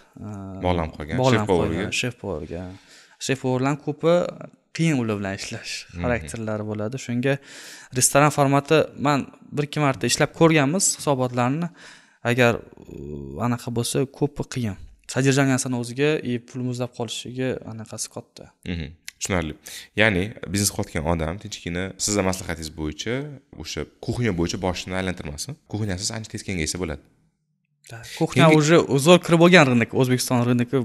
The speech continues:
Speaker 2: Ha,
Speaker 1: anaqasi
Speaker 2: no.
Speaker 1: уже har tomonlama nishalar olingan, fast food formatidami yoki, e,
Speaker 2: Ovqatlanish
Speaker 1: masalan,
Speaker 2: formatida O'zbekiston juda ham raqobat kuchli deb bilaman. Bozor,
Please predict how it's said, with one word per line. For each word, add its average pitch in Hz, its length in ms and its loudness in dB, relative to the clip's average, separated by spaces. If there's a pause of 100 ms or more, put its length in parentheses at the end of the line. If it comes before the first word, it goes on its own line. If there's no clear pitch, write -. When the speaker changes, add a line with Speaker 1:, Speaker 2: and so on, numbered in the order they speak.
(160)
Speaker 2:
Ha, 90 180 -4 (120)
Speaker 1:
anaqasi 90 380 4
Speaker 2:
no. 113 100 2 (120)
Speaker 1:
уже 113 200 0
har 156 280 8
tomonlama 143 560 4
nishalar 139 380 2
olingan, 143 440 4
fast - 260 -4
food - 140 -16
formatidami 131 760 2
yoki, 110 240 -4
e, - 640 -16
Speaker 2:
Ovqatlanish 131 520 4
Speaker 1:
masalan, - 80 0
Speaker 2:
formatida 131 380 2
O'zbekiston 123 440 2
juda 117 180 -2
ham 110 100 2
raqobat 110 340 2
kuchli - 240 2
deb 90 120 0
bilaman. 78 300 4
Bozor, 95 380 4